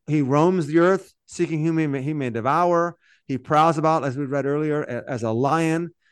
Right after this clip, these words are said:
and, uh, he's the one who wages war. He's tempting God's people. He's, uh, influencing Peter. He's influencing Judas.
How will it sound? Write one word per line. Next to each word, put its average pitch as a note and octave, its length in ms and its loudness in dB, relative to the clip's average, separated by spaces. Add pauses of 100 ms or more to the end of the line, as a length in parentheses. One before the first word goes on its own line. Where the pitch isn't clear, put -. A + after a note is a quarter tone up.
(320)
and, D3 440 2 (100)
uh, - 180 -6
he's C#3 220 2
the D#3 60 0
one D#3 120 6
who D#3 100 6
wages A#2+ 300 4
war. E3+ 340 8
He's D3+ 200 4
tempting E3 400 -2
God's A2+ 220 -2
people. F3 500 0
He's, B2 280 -4 (320)
uh, A2+ 200 -6
influencing D3 640 4
Peter. F3+ 420 4
He's C3+ 200 0
influencing B2 600 -6
Judas. E3 580 6